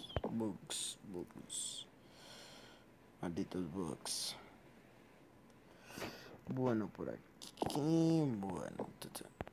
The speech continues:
solo puede dormir por la noche. Qué mierda. Comida, espero que mi amigo tenga comida. No tiene. Ah, voy a guardar los diamantitos. No, aquí no voy a guardar esto. Hay que ser organizado.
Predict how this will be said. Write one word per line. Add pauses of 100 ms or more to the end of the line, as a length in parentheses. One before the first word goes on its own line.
(100)
solo
puede
dormir
por
la
noche. (380)
Qué
mierda. (760)
Comida,
espero
que
mi
amigo
tenga
comida. (1700)
No
tiene.
Ah,
voy
a
guardar
los
diamantitos. (100)
No,
aquí
no
voy
a
guardar
esto. (1300)
Hay
que
ser
organizado.